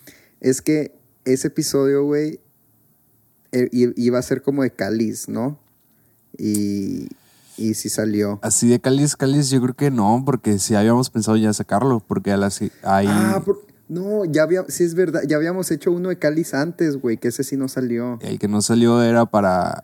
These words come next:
Speaker 2: una idea que
Speaker 1: Para
Speaker 2: yo tenía en mente, que no era, eh, no era o-, no era Burnout, era otro
Speaker 1: Sí.
Speaker 2: pedo, que era básicamente Burnout piloto. <laughs> Que
Speaker 1: Sí.
Speaker 2: fue muy igual,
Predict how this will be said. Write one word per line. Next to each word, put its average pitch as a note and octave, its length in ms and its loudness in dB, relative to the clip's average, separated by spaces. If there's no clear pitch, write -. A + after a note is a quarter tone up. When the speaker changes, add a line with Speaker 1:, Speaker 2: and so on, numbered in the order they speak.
Speaker 2:
una G2+ 220 -2
idea G#2 320 2
que G#2+ 60 -2
Speaker 1:
Para A#2 140 2
Speaker 2:
yo G#2 100 2
tenía G#2+ 320 -2
en G#2+ 120 -2
mente, G#2+ 480 -2
que F#2 920 -2
no G2+ 360 2
era, G#2+ 840 2
eh, G#2 320 0
no A2 140 -2
era A2+ 180 2
o-, A2 320 2
no G#2+ 200 -4
era G#2+ 840 -2
Burnout, G#2 560 0
era F#2+ 220 -2
otro G2+ 180 -2
Speaker 1:
Sí. G#2+ 80 -4
Speaker 2:
pedo, G2+ 300 0
que G2+ 120 -6
era G2+ 140 0
básicamente G#2+ 600 -2
Burnout A2+ 560 0
piloto. G2 460 -2
<laughs> C4 40 -4
Que G#2+ 240 4
Speaker 1:
Sí. D#3 260 0
Speaker 2:
fue A2 180 4
muy A#2 420 4
igual, G#2 540 4